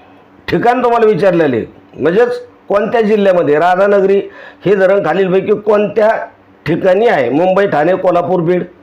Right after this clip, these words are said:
राधानगरी म्हटलं तर सर्वांच्या लक्षात आलं असेल, हे जे ठिकाण आहे, हे कोल्हापूर जिल्ह्यामध्ये आहे.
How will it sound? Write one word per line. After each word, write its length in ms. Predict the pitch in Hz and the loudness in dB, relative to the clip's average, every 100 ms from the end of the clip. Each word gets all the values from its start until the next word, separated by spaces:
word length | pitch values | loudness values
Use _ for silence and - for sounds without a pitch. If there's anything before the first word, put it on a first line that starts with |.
| - - - | -20 -20 -8
राधानगरी 560 | 160 180 196 208 202 208 | -2 0 0 0 2 2
म्हटलं 400 | 202 190 190 160 - - - | 0 0 -2 -2 -6 -20 -8
तर 100 | 160 | -6
सर्वांच्या 400 | 139 180 202 196 | -2 0 0 0
लक्षात 260 | 185 131 202 | -2 -2 0
आलं 180 | 202 165 | 0 0
असेल, 220 | 160 160 - - _ - | -2 -4 -8 -20 _ -4
हे 140 | 170 | 0
जे 120 | 202 | 0
ठिकाण 340 | 170 180 208 196 | 0 0 2 2
आहे, 120 | 170 - - - | 2 0 -8 -6
हे 80 | 175 | -4
कोल्हापूर 440 | 180 190 180 175 170 | 0 0 0 0 0
जिल्ह्यामध्ये 520 | 160 147 139 123 | 2 2 2 0
आहे. 100 | 117 | -2